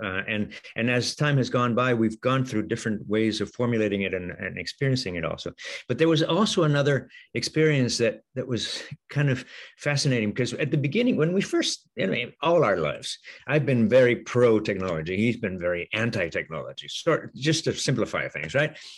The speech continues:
So when we came together, suddenly we found ourselves each taking the position of the other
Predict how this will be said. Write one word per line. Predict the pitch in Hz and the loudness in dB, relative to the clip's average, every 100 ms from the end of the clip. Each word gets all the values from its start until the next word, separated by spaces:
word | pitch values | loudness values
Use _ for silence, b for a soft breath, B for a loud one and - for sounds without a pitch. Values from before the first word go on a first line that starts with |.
| - | -12
So | - 135 135 | 2 2 4
when | 131 131 | 4 4
we | 131 131 | 4 0
came | - 202 190 | -2 2 2
together, | - 107 170 254 107 87 | 0 -2 0 2 0 0
suddenly | - 196 214 127 120 | -2 0 2 2 0
we | 120 | 0
found | 131 156 170 | -2 -4 -2
ourselves | 170 156 151 139 | -2 0 -2 0
each | 156 156 - | -2 -2 -2
taking | 160 156 151 139 | 0 0 0 -2
the | |
position | 135 127 139 147 | -2 -2 -2 -2
of | 135 | -2
the | 113 110 | 0 0
other | 170 196 - | 2 0 -4